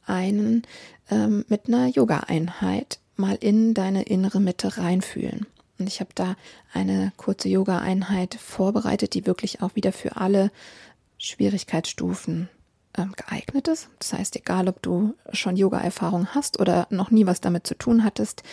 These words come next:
kannst du das ausprobieren. Und da befassen wir uns eben mit diesem Hara-Punkt und schauen uns an, was für einen Unterschied das macht, ob ich den aktiviere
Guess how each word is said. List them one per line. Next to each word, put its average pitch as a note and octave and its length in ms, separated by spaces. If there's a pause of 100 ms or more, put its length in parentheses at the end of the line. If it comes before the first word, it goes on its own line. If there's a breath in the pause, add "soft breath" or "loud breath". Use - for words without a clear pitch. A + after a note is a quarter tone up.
(380 loud breath)
kannst - 240
du - 40
das - 200
ausprobieren. A3 760 (320 loud breath)
Und G3 560
da F#3 220
befassen A3 520
wir G3+ 140
uns G3+ 280
eben F#3+ 420 (220)
mit G#3 320
diesem F3+ 300
Hara-Punkt G#3 760
und F#3 300
schauen G3 300
uns F#3 160
an, F#3+ 240
was F#3+ 140
für - 100
einen - 60
Unterschied A3 600
das - 180
macht, G3 340 (280 loud breath)
ob F#3 140
ich - 140
den F3 300
aktiviere F3 760